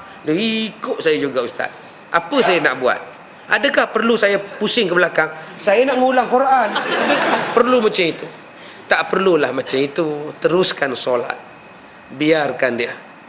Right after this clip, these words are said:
Ataupun kalau saya ringkaskan bacaan, sebab saya nak bagi dia habis cepat, lagi bagus. Sebab menjaga hati dia. Dia tak faham. Kita dah buat isyarat lama, buat isyarat. Tak faham, faham. Buat macam mana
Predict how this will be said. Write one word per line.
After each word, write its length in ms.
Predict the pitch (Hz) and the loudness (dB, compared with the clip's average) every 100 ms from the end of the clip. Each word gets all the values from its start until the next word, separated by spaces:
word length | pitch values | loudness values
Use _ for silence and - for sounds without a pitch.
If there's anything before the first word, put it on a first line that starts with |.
| - - - | -20 -14 -2
Ataupun 480 | 214 262 254 277 233 | 2 2 2 0 2
kalau 240 | 226 226 | 2 2
saya 240 | 233 240 | 2 2
ringkaskan 640 | 214 226 - 240 - 233 208 | 2 0 2 0 2 0 0
bacaan, 420 | 220 233 240 262 - - - | 0 2 0 -4 -12 -20 -10
sebab 240 | - 190 | -2 0
saya 160 | 180 208 208 | 2 2 2
nak 80 | 196 | 0
bagi 240 | 196 208 | 0 0
dia 160 | 202 202 | 2 2
habis 180 | 208 - | -2 -2
cepat, 520 | - 202 - - - 131 | -2 -2 -4 -18 -4 -2
lagi 260 | 123 175 | 0 -2
bagus. 540 | 156 127 123 113 - - - - | 0 0 -2 -6 -8 -12 -20 -12
Sebab 320 | 147 151 139 | -2 -2 0
menjaga 480 | 143 139 131 151 240 - - - - - - - | -2 0 0 0 0 -2 -14 -18 -20 -20 -20 -6
hati 560 | 151 151 - 160 123 113 | -2 -2 -4 -8 -8 -10
dia. 80 | - - - - - - - - 170 | -14 -18 -20 -20 -20 -20 -20 -6 -2
Dia 80 | |
tak 240 | 202 202 196 | 0 0 0
faham. 400 | 190 190 147 117 160 | 0 0 -2 -4 -6
Kita 160 | 165 | -2
dah 160 | 196 190 | 2 2
buat 160 | 180 | 2
isyarat 400 | 180 190 185 139 | 0 2 2 2
lama, 560 | 151 170 196 190 185 180 | 0 0 0 0 -2 -2
buat 160 | 156 147 | -2 -2
isyarat. 320 | 147 139 - | 0 0 0
Tak 240 | 185 175 | -2 0
faham, 320 | 175 170 180 | -2 -2 0
faham. 260 | 180 185 185 - - - - - - - - - | 0 0 -2 -10 -16 -20 -20 -20 -20 -20 -20 -10
Buat 160 | 156 120 | -6 0
macam 140 | 151 165 | 2 2
mana 80 | 185 | 0